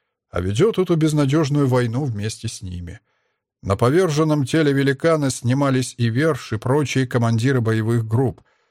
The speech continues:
Только безликие не попадали в поле видения камер. Тем более, что один из них был с антенной над головой. Ствол рельсотрона на полроста безликого возвышался над его шлемом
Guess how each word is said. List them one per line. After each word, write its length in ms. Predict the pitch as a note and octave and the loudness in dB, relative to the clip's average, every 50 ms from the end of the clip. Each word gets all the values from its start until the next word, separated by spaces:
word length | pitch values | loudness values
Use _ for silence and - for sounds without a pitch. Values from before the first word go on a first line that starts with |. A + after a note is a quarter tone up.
| _ _ _ - | _ _ _ -2
Только 340 | - E3 G3+ - - F#3 | -2 0 0 2 2 2
безликие 680 | E3+ E3+ F3 D3 C#3+ D#3+ F3+ G#3 G3 D#3+ - E3+ E3+ D#3 | 2 2 2 2 2 2 2 2 0 0 0 0 0 2
не 180 | D3 C#3 D#3 C#3 | 2 2 2 0
попадали 580 | - D3 C3+ D3 C#3 C3+ C3 D#3+ E3 D3+ C#3+ | 0 -2 0 0 0 2 2 2 2 2 0
в 100 | C3 - | -2 -2
поле 260 | - C#3 C#3 C3 A#2+ | -2 -2 0 2 2
видения 460 | B2 A#2+ B2+ B2 A2+ G#2+ A2 A2 A#2 A#2 | 2 0 0 0 0 -2 -2 0 -2 -2
камер. 440 | - - B2 A2 A2 G#2+ - - - _ _ _ _ _ _ _ | 0 0 0 0 -2 -4 -10 -20 -20 _ _ _ _ _ _ _
Тем 160 | - G2+ G#2+ G#2 | -2 0 2 2
более, 320 | B2+ E3 F3+ F3+ F#3 F3+ | 4 4 4 4 4 2
что 220 | - - - E3+ | 0 0 0 0
один 240 | E3 D#3 D#3 D#3+ D#3 | 2 2 2 2 2
из 140 | D3 C3+ B2+ | 2 2 2
них 220 | C3+ D#3 E3 C#3 | 2 2 2 2
был 200 | B2 A#2 C#3 D3 | 2 2 0 0
с 100 | - - | -2 -2
антенной 720 | - C#3+ D3 C#3 C3 - - A#2+ A2+ A2+ A2+ A#2+ B2+ D3 D#3+ | -2 -2 -2 -2 -4 -2 0 2 2 2 2 0 0 0 0
над 240 | C#3+ A#2 G#2 G2 G#2 | 0 0 -2 -2 -2
головой. 540 | G2+ F#2 A#2+ C#3 D3 C#3 B2 F#2+ E2 - _ _ _ _ _ _ _ _ _ _ _ _ _ _ | -2 -2 0 0 0 0 0 -2 -2 -6 _ _ _ _ _ _ _ _ _ _ _ _ _ _
Ствол 580 | - - - - C3 D3 F3 F#3 F3+ E3 D3+ | -14 -12 -8 -4 0 2 4 4 2 2 2
рельсотрона 800 | D3+ D#3 E3 D#3+ D3 - - D#3+ C#3+ - E3 F3+ F#3 E3 D#3 D3 | 0 2 2 0 0 0 0 0 2 2 2 2 2 2 2 2
на 140 | C#3 C#3+ C#3 | 2 0 0
полроста 640 | - - D#3 D3+ D3+ D3+ F3 F#3+ E3 - - - | 0 0 0 2 2 2 2 2 0 0 -2 -2
безликого 720 | A2+ G2+ B2 B2 A#2 B2 C#3 E3+ F#3 E3 - A#2+ G2 F2 E2 | -2 0 0 0 2 2 2 2 0 0 0 -2 -2 -2 0
возвышался 720 | E2+ A#2 A#2+ A#2 B2+ D#3+ - - - - F3+ - - D3+ | 0 0 0 2 0 0 0 0 0 0 0 0 0 -2
над 180 | C#3+ C#3 C3+ A#2+ | -2 0 0 0
его 240 | A#2+ C3 C#3 C3 B2 | 0 0 0 0 -2
шлемом 540 | - - B2 B2+ C3 G2 F2+ - - _ | -2 -2 -2 0 0 -2 -4 -8 -16 _